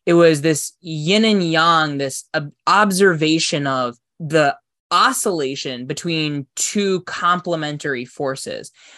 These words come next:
which is also why, by extension, the Morning Lord versus Mother Night story was so compelling, because this was the kind of story I had built this character around.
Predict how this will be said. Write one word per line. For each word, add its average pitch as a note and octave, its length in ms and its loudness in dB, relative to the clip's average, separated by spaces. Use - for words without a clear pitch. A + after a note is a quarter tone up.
which G3 200 4
is F#3+ 120 6
also A3 340 4
why, E3 320 4
by D3+ 220 2
extension, D#3 640 -2
the C#3 60 -6
Morning D#3+ 440 -2
Lord D3+ 280 -2
versus D3 400 -8
Mother C#3+ 360 -2
Night C3 480 -6
story G3 580 0
was D#3 200 -2
so C#3 180 -4
compelling, D3 680 -4
because D#3 420 -4
this E3 360 -2
was F3+ 200 -2
the E3 100 -4
kind D#3 320 -6
of C#3 80 -10
story D3 360 -2
I C3+ 140 -4
had C3 360 -10
built D3 260 -4
this - 180 -10
character C3+ 440 -4
around. A2 680 -6